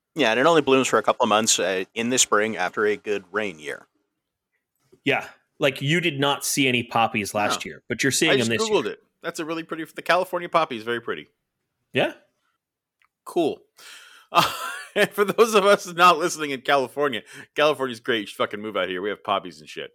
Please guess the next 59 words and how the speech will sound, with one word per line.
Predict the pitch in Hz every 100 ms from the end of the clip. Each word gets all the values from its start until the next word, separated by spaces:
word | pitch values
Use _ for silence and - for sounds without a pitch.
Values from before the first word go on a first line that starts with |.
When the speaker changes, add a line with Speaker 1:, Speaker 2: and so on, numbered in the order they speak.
| _ -
Speaker 3:
Uh, | 123
but | 120
no | 156
water. | 135 113 76 - _
So, | - 80
you | 85
know, | 90 - -
bring | 107
some. | - 73 62 _ _
Bring | - 110
a, | 104
bring | - 117
a | 113
hydro | 98 85
flask. | 80 69 - _ _ _ _ _ - - -
Speaker 2:
<laughs> | - - - - - - -
Yeah, | 135
Speaker 3:
Pour | 127
it | 123
in |
the | 110
Speaker 2:
'cause |
Speaker 3:
lake | 101
Speaker 2:
that'll, | 95
Speaker 3:
for | 92 73
us, | 76
Speaker 2:
that'll | 147 139
Speaker 3:
please. |
Speaker 2:
be | 120
Speaker 3:
That, | 90
Speaker 2:
enough. | 73
Speaker 3:
I'd | 90
appreciate | 92 87 85 73
it. | - - _ _ _ - - - - - _ - _ _ -
I'm | 247
just | 285
saying, | 233
if | 156
everyone | 180 208 220 202
in |
the | 170
country | - 156 139 135
brought | 117 120 117 113 -
a |
tanker | 113 135 117
truck | 110 117 107
full | 110 98
of |
water | 95 95 85 80
and | 80 90
dumped | 104 87
it | 98
into | 90 90
a | 87
lake, | 82 71 _
that'd | 82
be | 76
great. | - - _ _ _ _ _ _ _ _ _ _ _ _ _ _ -
Speaker 2:
Um, | 120 113 104 98 98